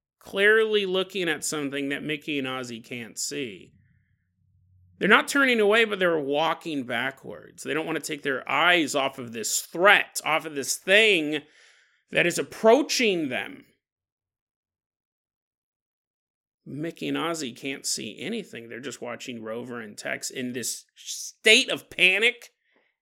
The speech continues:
and bravado, the weird thing that a dog can be <laughs> both scared and scary at the same time.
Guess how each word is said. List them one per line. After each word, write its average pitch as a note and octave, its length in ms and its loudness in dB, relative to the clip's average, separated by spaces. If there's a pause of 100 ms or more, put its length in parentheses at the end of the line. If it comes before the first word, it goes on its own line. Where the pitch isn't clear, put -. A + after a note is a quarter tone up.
(200)
and D#3 540 0 (1500)
bravado, E3 1000 6
the D3 160 -6
weird F#3+ 280 4
thing G#3 280 4
that F#3 80 0
a E3+ 60 -2
dog E3 360 4
can F3+ 120 -8
be F3 160 -6
<laughs> - 260 -6
both D4 120 6
scared A3+ 680 6
and G#3 360 6
scary G3 680 2
at F3+ 100 -2
the D#3+ 80 -6
same F3 320 -4
time. D3 640 -4